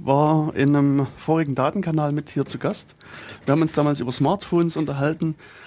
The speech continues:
Er hat uns sehr viel über sein Android-basiertes Teil da erzählt und mittlerweile, ähm, ist sein Telefon irgendwie gewachsen. Er scheint es unterwegs ein bisschen gegossen zu haben oder vielleicht auch im Regen hat liegen lassen.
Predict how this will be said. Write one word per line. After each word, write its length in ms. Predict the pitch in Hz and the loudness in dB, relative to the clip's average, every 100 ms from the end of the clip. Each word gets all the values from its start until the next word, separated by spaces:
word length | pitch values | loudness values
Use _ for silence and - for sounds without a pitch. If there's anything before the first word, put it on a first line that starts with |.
| - - | -20 -6
Er 180 | 127 131 | 0 2
hat 160 | 143 139 | 0 0
uns 240 | 139 135 | 0 2
sehr 140 | 139 | 0
viel 180 | 139 147 | 0 0
über 140 | 139 131 | 0 0
sein 260 | 131 131 | 0 0
Android-basiertes 1040 | - 180 170 151 156 - 135 147 151 147 - | 0 -2 0 0 0 0 -2 -2 -4 -4 -4
Teil 320 | 131 147 156 | 0 2 2
da 180 | 151 135 | 0 -2
erzählt 460 | 131 - 156 160 | -2 0 0 2
und 260 | 120 131 135 | 0 2 2
mittlerweile, 720 | 143 143 131 139 139 139 135 | 2 2 4 2 2 2 0
ähm, 300 | 131 131 127 | 0 0 0
ist 140 | 131 | 0
sein 140 | 143 135 | 0 2
Telefon 420 | 151 143 147 147 | 2 0 2 0
irgendwie 260 | - 147 135 | 0 -4 -4
gewachsen. 420 | 120 165 - 165 | -2 -2 -2 -2
Er 60 | |
scheint 240 | 143 143 139 | 0 -2 -2
es 80 | 151 | -2
unterwegs 360 | 139 127 131 | -2 -2 -2
ein 40 | - | -4
bisschen 160 | 131 | -4
gegossen 380 | 120 123 127 185 | 0 0 0 -2
zu 140 | - 160 | 0 0
haben 160 | 160 | 0
oder 160 | 135 127 | 0 0
vielleicht 240 | 131 131 | 0 0
auch 80 | 131 | -2
im 80 | 123 | 0
Regen 260 | 131 165 | 0 0
hat 140 | 170 165 | -4 -2
liegen 160 | 160 165 | -2 0
lassen. 320 | 160 - | -2 -4